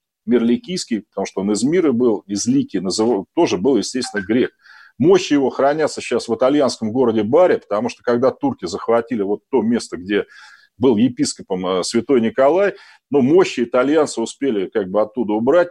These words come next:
в Баре перевезли частично, частично в Венецию. Кстати, был сделан, э, ну, научный анализ этих мощей, останков, да,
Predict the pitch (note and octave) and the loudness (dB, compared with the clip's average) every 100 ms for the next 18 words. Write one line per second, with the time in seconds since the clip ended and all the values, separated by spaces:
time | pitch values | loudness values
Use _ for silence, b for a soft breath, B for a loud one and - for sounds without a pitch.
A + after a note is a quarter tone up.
0 | - F#2 A2 D#3+ F3 D#3 C#3+ C#3+ B2+ C#3 | -6 -14 0 2 2 -2 -4 -4 -4 -6
1 | - C3 - C3 G#2+ G2 A#2 - D#3+ - | -6 -8 -8 -8 -8 -6 -6 -4 -6 -2
2 | G2+ A#2 D3+ C3 - D2+ C#2+ B B B | 0 0 2 0 -2 -10 -16 B B B
3 | _ _ - E3 F#3 C#3 A#2 D#3+ E3 C#3+ | _ _ -2 2 2 2 0 2 4 4
4 | B2 A2 D3+ D#3+ C#3 B2 A#2 A2+ B2+ D#3+ | 2 0 0 0 0 -2 -2 -2 -4 -4
5 | G2 B2 D#3 - G#2 A2 B2+ G2+ E2+ G2 | 0 2 2 -2 -2 0 0 -2 -2 -6
6 | - - A2+ A#2 - F3 G2+ - B2+ F#2+ | -8 -4 -2 -2 -2 0 0 0 -2 -2
7 | - D2+ C3+ | -8 -4 -4